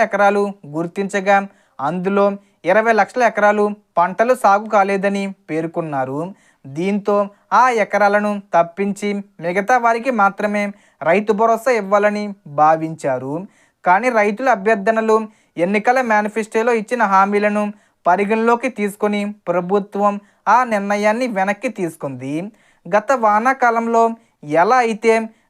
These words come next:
వ్యవసాయానికి అనుకూలమైన భూమి ఉంటే సరిపోతుందని అందరికీ డబ్బులు ఇచ్చారో అదే విధానాన్ని ఇప్పుడు కూడా అమలు చెయ్యాలని నిర్ణయించింది. అంటే పంటలు వేసినా వేయకపోయినా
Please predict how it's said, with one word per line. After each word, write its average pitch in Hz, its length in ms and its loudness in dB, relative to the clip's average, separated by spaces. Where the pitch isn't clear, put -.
వ్యవసాయానికి 220 760 2
అనుకూలమైన 220 580 0
భూమి 233 260 0
ఉంటే 202 240 0
సరిపోతుందని 208 800 0
అందరికీ 208 360 -2
డబ్బులు 214 340 0
ఇచ్చారో 196 400 2
అదే 190 180 2
విధానాన్ని 208 580 0
ఇప్పుడు 247 360 0
కూడా 202 220 2
అమలు 226 240 2
చెయ్యాలని 208 500 0
నిర్ణయించింది. 165 840 -4
అంటే 190 260 -2
పంటలు 202 440 2
వేసినా 226 360 0
వేయకపోయినా 214 640 0